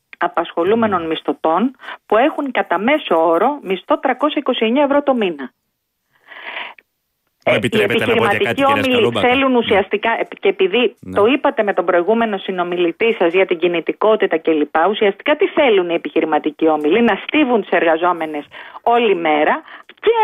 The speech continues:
Speaker 1: από απόσταση. Και σε άλλες περιπτώσεις τις θέλουν πιο κινητικές, όπως αναφέρατε πριν, να είναι έτοιμες να μετακινηθούν από κλάδο σε κλάδο, από πόλη σε πόλη, από χώρα σε χώρα.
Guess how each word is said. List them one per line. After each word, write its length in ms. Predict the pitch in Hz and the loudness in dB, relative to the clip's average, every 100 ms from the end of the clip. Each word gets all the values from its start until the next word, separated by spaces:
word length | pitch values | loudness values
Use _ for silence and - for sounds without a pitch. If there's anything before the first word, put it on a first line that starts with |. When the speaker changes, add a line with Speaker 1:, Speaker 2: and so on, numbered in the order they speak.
| 359 | 2
Speaker 1:
από 220 | 247 185 | 2 0
απόσταση. 880 | 175 165 170 147 - 147 - 180 254 _ _ - - - - _ _ _ - | 0 0 -2 -2 -4 -6 -2 -2 -2 _ _ -20 -18 -18 -20 _ _ _ 0
Και 80 | 370 392 | 2 4
σε 60 | 370 | 2
άλλες 240 | 330 254 | 2 0
περιπτώσεις 460 | 247 214 214 220 - | 0 0 2 0 0
τις 160 | 202 - | -4 -2
θέλουν 260 | 214 202 | 0 0
πιο 200 | 180 247 | -2 -4
κινητικές, 840 | 233 220 202 190 185 - 170 170 220 - | -2 -2 -2 -2 -4 0 2 4 0 -2
όπως 320 | 190 185 175 | -2 -2 -4
αναφέρατε 600 | 180 165 185 165 151 151 | -4 -2 0 0 0 -4
πριν, 380 | - 156 160 208 | -2 0 2 2
να 140 | 220 | 0
είναι 240 | 220 247 240 226 | 2 0 0 0
έτοιμες 340 | 226 226 220 | -2 0 0
να 100 | 214 | 0
μετακινηθούν 840 | 208 202 196 208 202 196 214 214 - - - | 0 0 -2 0 -2 0 0 0 -4 -12 -4
από 300 | 214 214 320 | -4 -2 -2
κλάδο 340 | 226 220 214 | 2 2 0
σε 140 | 208 214 | 0 -4
κλάδο, 500 | 214 214 214 202 208 | 0 0 0 0 0
από 180 | 208 202 | 0 0
πόλη 260 | 214 208 | 0 0
σε 180 | - 208 | 0 -2
πόλη, 520 | - 214 202 202 196 - - - | 0 2 4 4 2 -4 -12 -4
από 300 | 233 247 233 | -4 0 -2
χώρα 440 | - 240 226 226 | 0 2 4 2
σε 120 | 220 220 | 0 -2
χώρα. 600 | - 214 208 202 208 | 2 2 4 2 -2